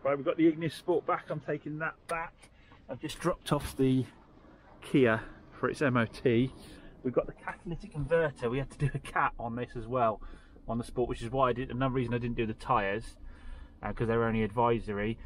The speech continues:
But we had to do a cat. Now, I'm hoping this cat is worth enough to cover the cost of the new cat, fingers crossed, but we'll find out when we get back.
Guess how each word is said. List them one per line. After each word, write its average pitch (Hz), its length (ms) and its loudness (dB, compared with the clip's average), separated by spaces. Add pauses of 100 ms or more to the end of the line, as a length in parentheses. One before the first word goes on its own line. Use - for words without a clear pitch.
(220)
But 110 80 -2
we 120 60 2
had 117 140 0
to - 40 -14
do 123 120 2
a 113 40 2
cat. - 320 -6
Now, 104 60 -4
I'm 113 80 -2
hoping 127 360 -2
this 123 180 -2
cat - 340 -4
is 110 180 -8
worth 123 440 0 (280)
enough 127 300 0
to 131 100 2
cover 127 240 2
the 127 80 2
cost 131 300 0
of 131 60 -2
the 131 60 2
new 143 140 2
cat, - 300 -6
fingers 113 260 0
crossed, - 360 0
but - 100 -8
we'll 117 60 -4
find 127 280 2
out 123 120 0
when 120 80 -4
we 117 80 0
get 123 160 -2
back. - 300 -2